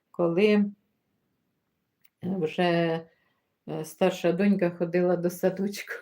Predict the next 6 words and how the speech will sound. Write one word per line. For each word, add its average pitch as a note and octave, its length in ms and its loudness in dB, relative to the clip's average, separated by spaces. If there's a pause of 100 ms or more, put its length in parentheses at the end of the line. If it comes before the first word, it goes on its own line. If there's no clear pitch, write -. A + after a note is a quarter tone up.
<laughs> - 560 -12
В - 60 -20
садочок, E3+ 600 -4
коли E3 280 0
вже E3 120 -8
пішла. E3+ 520 -6